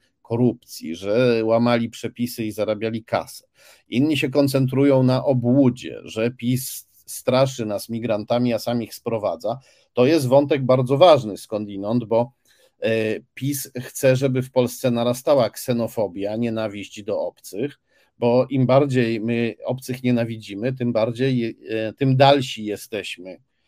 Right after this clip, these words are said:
e, zachodowi, zachodnim wartościom, takim jak tolerancja i otwartość, tym bliżej jesteśmy Rosji, w której nienawiść do obcych jest jakby podstawową zasadą państwa i jest wpajana narodowi jako podstawa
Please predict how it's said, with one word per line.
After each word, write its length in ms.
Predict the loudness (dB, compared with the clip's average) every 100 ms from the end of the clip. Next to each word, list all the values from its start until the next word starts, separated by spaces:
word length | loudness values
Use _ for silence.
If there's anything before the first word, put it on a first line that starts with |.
| _ _ -8
e, 640 | -4 -4 -4 -6 -8 -10
zachodowi, 760 | -2 -2 2 2 2 -2 -2 -6
zachodnim 600 | -2 -2 -2 -4 -8 -6
wartościom, 800 | -6 -6 -6 -8 -8 -8 -8 -6
takim 320 | -10 -12 -12
jak 160 | -12 _
tolerancja 640 | -4 -4 -4 -6 -8 -8
i 160 | -6 -8
otwartość, 720 | -6 -6 -6 -2 -4 -4 -14 _ _ _
tym 220 | 4 4 6
bliżej 640 | 2 2 2 2 2 0
jesteśmy 680 | -4 -4 -4 -8 -4 -2 -2
Rosji, 540 | 2 6 6 4 -12 -16
w 80 | -18
której 400 | -6 0 2 2
nienawiść 720 | 2 0 -2 -2 -4 -6 -8
do 220 | -4 -4
obcych 560 | -4 -8 -8 -6 -6 -6
jest 340 | -8 -8 -8
jakby 400 | -10 -10 -8 -8 _ _ _
podstawową 720 | -10 -8 -4 -2 -2 -2 -2
zasadą 580 | -2 -4 -4 -2 -2 -6
państwa 560 | -4 -6 -6 -8 -4 -4
i 120 | -4
jest 280 | -6 -8 -14
wpajana 640 | -8 -2 0 -2 -4 -6
narodowi 640 | -6 -6 -6 -6 -8 -6 -8
jako 260 | -8 -10
podstawa 680 | -16 -16 -14 -4 -2 0 -2